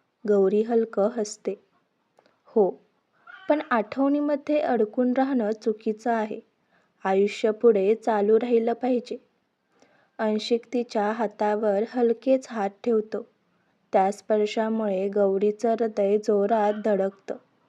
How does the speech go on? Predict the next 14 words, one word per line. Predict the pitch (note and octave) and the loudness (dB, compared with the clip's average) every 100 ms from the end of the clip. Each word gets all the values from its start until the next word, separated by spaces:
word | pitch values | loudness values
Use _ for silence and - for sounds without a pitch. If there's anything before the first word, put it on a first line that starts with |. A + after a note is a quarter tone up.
| _ _ _ _ - | _ _ _ _ 0
तिला | C4 D4 | 4 4
जणू | C#4 B3+ A3+ A#3+ | 4 2 4 4
वाटतं, | B3+ B3+ - - G3+ G#3 - _ _ - | 2 0 -4 0 0 0 -6 _ _ 2
फिरण्याची | A#3+ A#3 A#3 B3 B3+ C#4+ | 6 6 4 0 -2 -4
गोष्ट | B3+ A#3 A3+ - G#3 | 4 4 4 0 0
पुन्हा | G3 G#3 A3+ G#3+ A3 A3+ | 0 0 0 0 0 -4
सुरू | A#3+ A#3+ G#3 G#3+ A#3 | 2 4 6 6 4
होऊ | G#3 G3 | 2 2
शकते. | G#3 G#3+ G#3+ - C#4 _ _ _ _ _ _ _ _ - | 0 -2 -6 -14 -18 _ _ _ _ _ _ _ _ 0
एके | G#3+ G#3+ A#3 A3 | 2 4 4 4
दिवशी | A3+ A#3 - A#3 | 4 0 -2 -2
गावात | B3 B3 A3 G3 G3 | 2 2 4 0 0
जुना | G3+ A3 G#3 G#3+ | 0 2 2 0
पत्र | A3 A#3 A3+ G#3 G3 | 0 -2 -2 0 2